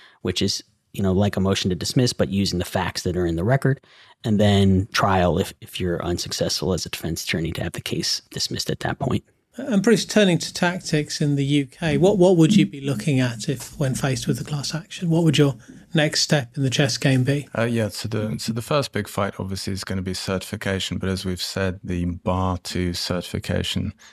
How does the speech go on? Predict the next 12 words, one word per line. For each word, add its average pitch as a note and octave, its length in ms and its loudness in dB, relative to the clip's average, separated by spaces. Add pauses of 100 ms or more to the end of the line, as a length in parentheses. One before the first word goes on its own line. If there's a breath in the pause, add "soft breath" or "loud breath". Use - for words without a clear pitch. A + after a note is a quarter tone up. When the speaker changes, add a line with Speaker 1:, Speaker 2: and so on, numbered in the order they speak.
(160 soft breath)
Speaker 3:
in F#2 140 -2
the F2+ 80 -2
U F2+ 180 -2
K F2 240 -2
is E2+ 140 -4
quite F2+ 300 -2
low. F2+ 360 0 (240 soft breath)
So G2 380 -4 (440 soft breath)
the F#2+ 200 -4
next A2 320 -2
steps, - 640 -4
um, F#2 340 -2